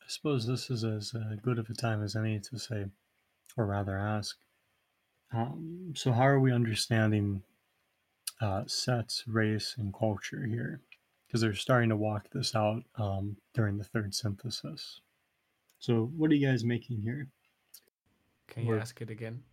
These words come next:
Speaker 1: Yeah, I'll give a passage to help too.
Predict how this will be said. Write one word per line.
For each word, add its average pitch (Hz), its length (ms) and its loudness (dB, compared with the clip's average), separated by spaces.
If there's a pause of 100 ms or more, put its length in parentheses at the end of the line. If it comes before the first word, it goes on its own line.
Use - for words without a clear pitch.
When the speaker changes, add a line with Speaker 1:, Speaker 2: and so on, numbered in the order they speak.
(720)
Speaker 1:
Yeah, 131 460 2
I'll 147 80 0
give 139 180 6
a 113 80 4
passage 113 540 -4
to 117 80 -4
help 110 300 -6
too. 110 300 -2